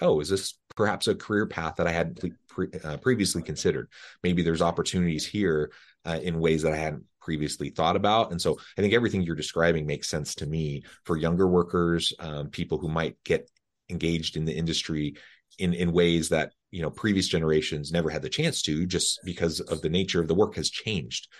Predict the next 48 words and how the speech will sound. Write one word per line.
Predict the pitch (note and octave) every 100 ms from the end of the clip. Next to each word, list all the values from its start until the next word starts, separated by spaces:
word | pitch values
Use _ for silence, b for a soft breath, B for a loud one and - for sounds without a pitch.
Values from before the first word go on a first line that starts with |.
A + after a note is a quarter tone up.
| B B B
Um, | E2+ D#2+
I | F#2
think | A#2+ G2+
it's |
also | G2 G2+ G#2
important | E2 - F#2 -
to, | E2+ D2+
to | - - D#2 -
reflect | - D#2+ -
on, | D#2+ D#2 D2 - B B - D#3+ _ -
you | F2
know, | D#2
the | D2+ D#2+
scary | - - A2 G#2+ G2
word | F2 F2+ E2+
automation. | - D#2+ D#2 D2+ D2+ - A1+ -
You | C#2 F2
know, | D#2+
so | -
many | G2 F2+
people | F2 D#2+
get | D#2 E2
really | E2 D2 D2+
nervous | F2 F2+ D#2+ D2+ -
about | D2 D2
au-, | D2 C#2 -
you | D#2 C#2+
know, | C#2+ -
automation, | E2 D#2 D#2+ D#2+ -
whether | C#2 C2+
it's | C2+ -
A | D#2 C#2
I | D2 D2 D2
or | C2+
robots | C#2 D#2 D2+ C#2+ D2
or |
whatever, | C2+ F#2 G2 D#2
and | C#2+
they | C#2
think, | D2 -
"Oh, | D#2+ D2 - B B -
the | D2
technology | C#2 - - F#2+ F#2+ F#2 D#2+
is | D2+
gonna | D2
steal | - F#2 E2+
my | D2+ C2+
jobs." | - C#2 C2+ - -